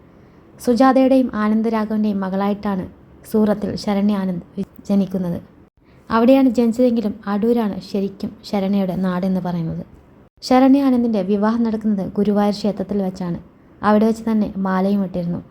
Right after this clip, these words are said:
പിന്നീട് റിസപ്ഷൻ പരിപാടി മറ്റൊരിടത്തേക്ക് മാറ്റുകയാണുണ്ടായത്. മിനി സ്ക്രീനിലും വെള്ളിത്തിരയിലും ഒരുപോലെ തിളങ്ങിയ താരം ശരണ്യ ആനന്ദ് ആകാശഗംഗ ടു, മാമാങ്ക എന്നിവ ശ്രദ്ധേയമായ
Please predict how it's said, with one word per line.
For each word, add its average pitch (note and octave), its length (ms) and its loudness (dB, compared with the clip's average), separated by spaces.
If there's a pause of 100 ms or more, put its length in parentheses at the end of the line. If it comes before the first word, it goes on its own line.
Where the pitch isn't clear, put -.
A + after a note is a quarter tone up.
(580)
പിന്നീട് A#3+ 360 4 (280)
റിസപ്ഷൻ A#3 460 -2
പരിപാടി A3 380 0 (340)
മറ്റൊരിടത്തേക്ക് F#3+ 680 -4 (140)
മാറ്റുകയാണുണ്ടായത്. F3 680 -4 (600)
മിനി A#3 220 4
സ്ക്രീനിലും A#3 420 0 (100)
വെള്ളിത്തിരയിലും G#3+ 600 0
ഒരുപോലെ G#3+ 420 0
തിളങ്ങിയ G3+ 300 -2 (300)
താരം F#3+ 280 -4 (420)
ശരണ്യ A3 340 2
ആനന്ദ് G3 280 0 (460)
ആകാശഗംഗ A#3 580 0 (140)
ടു, A3 100 -2 (200)
മാമാങ്ക G3+ 360 0 (120)
എന്നിവ G3 220 0 (360)
ശ്രദ്ധേയമായ G3+ 560 -2